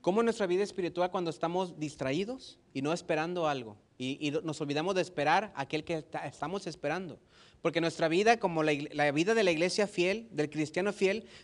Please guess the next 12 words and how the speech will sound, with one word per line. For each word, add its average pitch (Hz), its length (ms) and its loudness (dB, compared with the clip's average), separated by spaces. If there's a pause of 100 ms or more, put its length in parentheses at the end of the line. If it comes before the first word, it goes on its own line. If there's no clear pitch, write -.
debe 165 240 4
vivir 180 380 6
esperando, 156 840 0
sabiendo 156 400 -2
de 165 80 0
que 135 120 -10
Cristo 202 360 0
vendrá, 196 480 0 (460)
¿cuándo? 214 420 0 (1200)
En 165 160 0
cualquier 165 320 4
momento. 226 540 -4